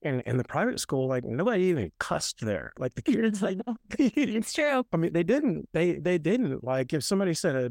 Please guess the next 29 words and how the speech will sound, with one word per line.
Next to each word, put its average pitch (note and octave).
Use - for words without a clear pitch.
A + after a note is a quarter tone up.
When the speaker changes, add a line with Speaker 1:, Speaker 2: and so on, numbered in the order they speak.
Speaker 1:
like, C3
a C3+
bad C3+
word, B2+
they, B2
they C3
told B2
on C3+
you. C3
When C#3
we E3+
get D3
up B2+
there, D#3
it's D3+
like, B2
uh, A2+
"Hey, C#3
you C#3+
know, C#3
you C#3+
walk C#3+
into C3+
the C3
bathroom, C3+
there B2+
are A#2+
people A#2
smoking." C#3+